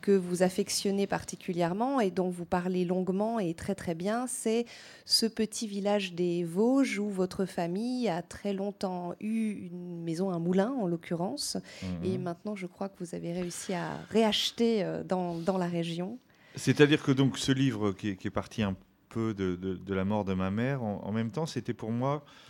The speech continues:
Speaker 2: euh, une occasion d'aller un peu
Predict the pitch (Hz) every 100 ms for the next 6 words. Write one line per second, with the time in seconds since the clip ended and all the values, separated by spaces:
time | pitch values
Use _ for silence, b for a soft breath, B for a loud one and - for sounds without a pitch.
0 | B B B - 101 101 95 95 - 104
1 | 104 104 113 104 95 101 120 123 110 101
2 | 113 117 104 - _ - 123 131 135 143
3 | -